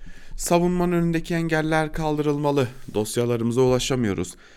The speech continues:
Gizlilik kararları görüyoruz. Gizlilik kararı olmayan dosyaları dahi görmediğim oluyor. Savcının dosya kaçırdığı gerekçesiyle karşı karşıyayım." Bir Kasım avukat pankart için izin istiyor,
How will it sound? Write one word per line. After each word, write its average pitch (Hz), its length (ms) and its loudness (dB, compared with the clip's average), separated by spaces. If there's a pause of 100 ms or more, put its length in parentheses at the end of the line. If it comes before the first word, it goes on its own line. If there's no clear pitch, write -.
(240)
Gizlilik 139 460 0
kararları 123 800 2
görüyoruz. 98 580 0 (320)
Gizlilik 190 380 0
kararı 151 360 4
olmayan 127 400 4
dosyaları 107 500 0
dahi 101 440 2
görmediğim 95 540 0
oluyor. 90 300 0 (400)
Savcının 107 580 2 (100)
dosya 135 320 2
kaçırdığı 98 440 -2
gerekçesiyle 101 800 0
karşı 98 340 -2
karşıyayım." 82 520 -2 (1040)
Bir 131 140 2
Kasım 135 280 0
avukat 127 400 0
pankart 135 440 2
için - 180 0
izin 110 200 0
istiyor, 131 480 0